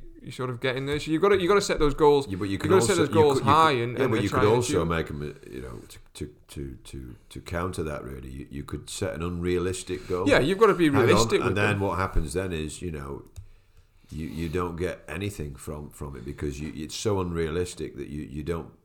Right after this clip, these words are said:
Speaker 2: train for, you know, you, it just doesn't happen.
Speaker 1: No.
Speaker 2: It's gotta be realistic
Speaker 1: You've gotta
Speaker 2: as
Speaker 1: be
Speaker 2: well, I think,
Speaker 1: realistic,
Speaker 2: to
Speaker 1: but
Speaker 2: some
Speaker 1: you,
Speaker 2: extent.
Speaker 1: but I
Speaker 2: You
Speaker 1: think
Speaker 2: can't
Speaker 1: you've got
Speaker 2: just daydream.
Speaker 1: No, but I think if you, if you, if you set a goal that maybe is unrealistic, but
Speaker 2: Mm.
Speaker 1: you've gotta, but if,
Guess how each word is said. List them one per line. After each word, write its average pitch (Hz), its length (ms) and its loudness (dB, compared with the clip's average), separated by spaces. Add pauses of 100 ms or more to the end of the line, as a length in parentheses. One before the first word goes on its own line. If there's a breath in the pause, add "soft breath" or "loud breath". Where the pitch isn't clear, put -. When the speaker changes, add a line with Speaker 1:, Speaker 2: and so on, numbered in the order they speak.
(240)
Speaker 2:
train 82 380 -6
for, 80 280 -8
you 113 140 -6
know, 98 60 -2
you, 85 180 -4
it 60 120 -16
just 95 200 -6
doesn't 82 200 -6
happen. 85 340 -8 (220)
Speaker 1:
No. 220 240 -2 (140)
Speaker 2:
It's - 100 -14
gotta 123 160 0
be 101 100 2
realistic 85 540 0
Speaker 1:
You've 262 100 2
gotta 302 120 2
Speaker 2:
as - 40 2
Speaker 1:
be 294 40 4
Speaker 2:
well, 262 80 2
I 226 60 4
think, 185 80 10
Speaker 1:
realistic, 196 340 6
Speaker 2:
to - 80 -2
Speaker 1:
but 110 40 0
Speaker 2:
some 104 160 2
Speaker 1:
you, 98 60 2
Speaker 2:
extent. - 280 -4
Speaker 1:
but 214 60 6
I 226 40 8
Speaker 2:
You 214 60 2
Speaker 1:
think - 120 0
Speaker 2:
can't 131 140 6
Speaker 1:
you've 110 100 2
got - 0 - (140)
Speaker 2:
just - 80 2
daydream. 82 680 0 (440 loud breath)
Speaker 1:
No, 294 160 6
but 160 100 8
I 156 40 8
think 202 220 0
if 190 120 2
you, 185 260 -2
if 170 160 0
you, 185 380 -4 (180)
if - 180 -2
you 175 120 -2
set - 420 2 (560)
a 156 80 6
goal 147 260 6
that 143 100 4
maybe 160 380 2
is 185 140 2
unrealistic, 123 1000 -4 (320 soft breath)
but 160 100 4
Speaker 2:
Mm. 165 80 6
Speaker 1:
you've 160 120 2
gotta, 180 260 4
but 165 220 0
if, - 140 -2